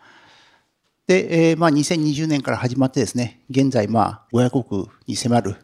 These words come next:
数字まで来たということで、まあ、来期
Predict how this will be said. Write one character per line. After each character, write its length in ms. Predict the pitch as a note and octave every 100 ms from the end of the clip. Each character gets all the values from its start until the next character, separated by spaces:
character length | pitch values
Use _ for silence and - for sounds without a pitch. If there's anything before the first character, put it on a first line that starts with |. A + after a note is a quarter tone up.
| _
数 200 | - A2+
字 80 | A2
ま 100 | F#2+
で 80 |
来 100 | G2+
た 120 | - A2+
と 260 | - - _ _ - - _
い 80 | A2+
う 120 | A#2
こ 140 | A2+ A#2+
と 120 | A2+
で、 320 | D3 D3+ - _ _ _ -
ま 80 |
あ、 40 | D#3+
来 180 | F3+ G#3
期 220 | C#3